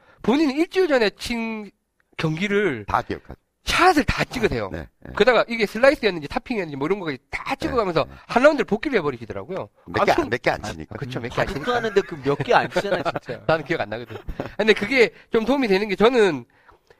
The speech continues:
Speaker 1: 벙커에서 레이업, 레이업, 레이업을 한다라는 개념이 아예 머릿속에 없는 인간이거든요.
Speaker 2: 네.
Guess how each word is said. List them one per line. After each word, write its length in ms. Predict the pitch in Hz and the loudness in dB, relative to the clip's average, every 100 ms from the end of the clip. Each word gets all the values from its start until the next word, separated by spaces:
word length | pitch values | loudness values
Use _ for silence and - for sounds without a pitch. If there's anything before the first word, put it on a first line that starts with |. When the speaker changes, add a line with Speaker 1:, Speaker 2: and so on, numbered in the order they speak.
| _ _ _ _ | _ _ _ _
Speaker 1:
벙커에서 720 | - 233 320 311 254 196 175 143 | 6 6 8 6 6 6 4 4
레이업, 460 | 143 165 254 233 - | 6 6 4 0 -2
레이업, 300 | 143 151 214 | 0 2 2
레이업을 380 | 147 156 254 190 | 4 6 6 4
한다라는 600 | 151 135 110 107 139 151 | 0 2 0 0 0 0
개념이 320 | 143 147 170 | 0 0 0
아예 140 | 131 156 | 0 2
머릿속에 280 | 190 - | 0 0
없는 220 | 120 143 214 | -4 -4 -2
인간이거든요. 920 | 214 196 131 110 107 69 98 104 | -4 -4 -6 -8 -12 -10 -10 -10
Speaker 2:
네. 80 | 95 | -12